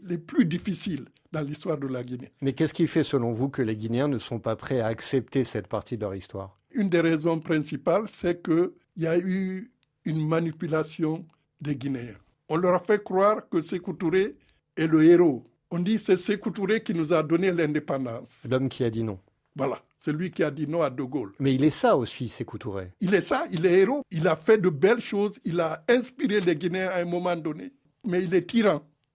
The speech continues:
Speaker 1: et il a détruit le pays.
Speaker 2: Vous sentez de la part du gouvernement de transition actuel une volonté de cacher cette partie-là de l'histoire ?
Speaker 1: C'est clair et c'est, c'est extrêmement dangereux. Vous voyez, on vient de donner son nom à l'aéroport de Conakry.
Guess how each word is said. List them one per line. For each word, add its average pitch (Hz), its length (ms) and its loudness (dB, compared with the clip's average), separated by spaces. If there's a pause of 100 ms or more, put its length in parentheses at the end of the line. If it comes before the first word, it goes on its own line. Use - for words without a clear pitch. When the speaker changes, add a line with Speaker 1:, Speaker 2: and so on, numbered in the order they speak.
(200)
Speaker 1:
et 208 320 2
il 165 200 0
a 147 100 4
détruit 220 420 0
le 190 140 0
pays. 156 420 -6 (440)
Speaker 2:
Vous 135 180 -4
sentez 151 320 0
de 151 80 2
la 135 160 4
part 131 240 0
du 117 240 -6
gouvernement 135 480 0
de 139 60 -2
transition 120 500 -6
actuel 123 400 -4
une 117 180 -4
volonté 117 520 -4
de 120 100 -8
cacher 131 460 -2
cette 127 220 -10
partie-là 117 420 -6
de 120 80 -10
l'histoire ? 120 420 -8 (140)
Speaker 1:
C'est - 200 -6
clair 190 340 6 (220)
et 151 200 4
c'est, 147 240 -4
c'est - 280 -4
extrêmement 190 540 0
dangereux. 160 540 0 (320)
Vous 135 80 -8
voyez, 214 360 0
on 165 140 0
vient 185 180 0
de 160 140 -2
donner 175 420 0
son 170 220 -2
nom 196 400 -2
à 156 100 -4
l'aéroport 175 600 0
de 175 100 -4
Conakry. 190 560 -4